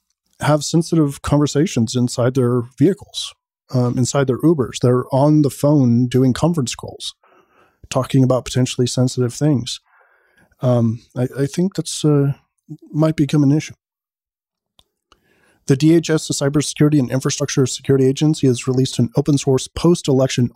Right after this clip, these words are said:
auditing tool in preparation for the twenty twenty elections. Trying to figure out what the angle exactly is here. It, one of, I guess, is maybe deterrent, so that, you know, if you claim that there's tampering or you actually do tampering, that it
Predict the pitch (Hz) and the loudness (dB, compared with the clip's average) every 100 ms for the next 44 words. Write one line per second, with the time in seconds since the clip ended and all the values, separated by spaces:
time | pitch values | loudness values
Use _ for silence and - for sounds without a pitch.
0 | - 156 147 123 113 110 123 _ _ _ | 0 0 2 0 0 -6 -8 _ _ _
1 | _ _ _ _ - 127 120 135 135 131 | _ _ _ _ -2 0 0 0 2 2
2 | 123 127 120 117 - 131 120 - 131 117 | 2 0 -2 -4 -2 0 0 0 2 2
3 | 120 127 156 180 - - _ _ _ _ | 0 -2 -2 -2 -6 -14 _ _ _ _
4 | _ _ _ _ _ _ _ - _ _ | _ _ _ _ _ _ _ -20 _ _
5 | - 185 175 - 160 147 135 143 147 139 | -2 0 2 2 2 2 2 0 2 2
6 | 147 135 131 147 127 151 143 - 147 156 | 4 2 2 0 -2 -2 -2 2 4 2
7 | - 170 170 - - - 151 - - 170 | 2 0 0 -6 -6 -2 -2 -4 -16 -12
8 | 170 156 196 180 139 139 131 143 143 - | 2 4 6 2 -2 -2 0 0 -2 -4
9 | 131 123 131 131 123 120 117 131 160 - | -6 0 2 2 0 -2 -4 -2 -2 -2
10 | - - - - 127 123 - - 180 165 | -10 -12 -8 -2 0 0 -4 -12 -16 -4
11 | 151 135 127 127 131 131 - 127 - - | 2 4 4 4 4 2 -2 -4 -4 0
12 | 160 165 170 151 160 147 - 160 156 160 | 2 4 2 0 -2 -2 -2 -2 -2 0
13 | 160 156 120 120 120 120 120 117 117 110 | 0 0 -2 -2 -2 -2 -4 -4 -4 0
14 | 135 139 147 131 139 131 127 120 113 | 2 2 -2 0 2 2 2 0 -6